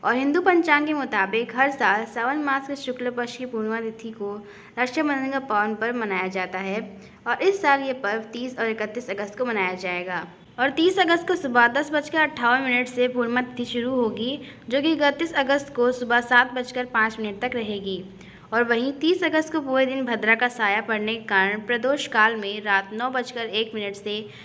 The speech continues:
रात के नौ बजकर पाँच मिनट तक राखी बांधने का शुभ मुहूर्त है। और वहीं इकतीस अगस्त को सूर्योदय से लेकर सुबह सात बजकर पाँच मिनट तक राखी बांधने का शुभ मुहूर्त रहेगा। और वहीं रक्षाबंधन के दिन भाइयों की कलाई पर राखी बांधते समय भूल कर भी आपको कौन सी गलतियां नहीं करनी है,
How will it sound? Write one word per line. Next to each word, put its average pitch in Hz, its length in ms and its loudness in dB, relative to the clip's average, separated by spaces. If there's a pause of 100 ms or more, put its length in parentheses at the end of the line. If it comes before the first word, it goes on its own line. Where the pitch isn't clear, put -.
(160)
रात 233 240 6
के 269 80 -4
नौ 294 200 -2
बजकर 262 320 -2
पाँच 226 280 2
मिनट 208 280 -6
तक 214 220 -6
राखी 226 260 0
बांधने 208 340 -4
का 214 120 -4
शुभ 208 200 -6
मुहूर्त 185 340 -4
है। 170 420 -6 (340)
और 226 100 2
वहीं 240 380 0
इकतीस 294 440 -2
अगस्त 311 280 -2
को 320 100 2
सूर्योदय 254 420 0
से 254 120 -2
लेकर 214 440 -2
सुबह 220 320 -2
सात 220 280 4
बजकर 233 400 -8
पाँच 214 340 0
मिनट 208 280 -6
तक 214 200 -4 (300)
राखी 233 260 0
बांधने 196 400 0
का 233 120 -6
शुभ 233 220 -6
मुहूर्त 190 280 -4
रहेगा। 180 440 -2 (540)
और 220 120 4
वहीं 240 320 -2
रक्षाबंधन 320 520 2
के 330 80 0
दिन 311 200 2
भाइयों 233 360 2
की 254 120 -8
कलाई 214 380 0
पर 214 240 -2
राखी 214 280 0
बांधते 233 380 0
समय 220 360 -6
भूल 254 280 -4
कर 262 160 -2
भी 226 120 -4
आपको 214 240 -2
कौन 220 220 -4
सी 220 120 -8
गलतियां 208 340 -6
नहीं 202 180 -4
करनी 196 260 -4
है, 214 200 -4